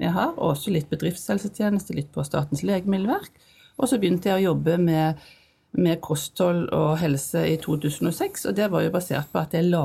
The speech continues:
om kosten selv og følte at det var mye riktigere for meg å spise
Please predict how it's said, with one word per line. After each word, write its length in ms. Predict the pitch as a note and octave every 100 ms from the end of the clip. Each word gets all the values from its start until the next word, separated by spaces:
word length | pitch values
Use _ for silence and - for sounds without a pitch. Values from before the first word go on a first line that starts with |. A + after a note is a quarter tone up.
| A#2+
om 120 | C#3+
kosten 400 | D3 C3+ - -
selv 320 | D3 F#3+ G3
og 60 | E3+
følte 280 | - A#2+ E3+
at 80 | D3+
det 100 | D3+
var 80 | D#3
mye 240 | D3+ C3
riktigere 300 | C#3+ - - D3
for 60 |
meg 240 | E3 F3 -
å 80 | D3+
spise 680 | - C3+ A#2 - D3 D3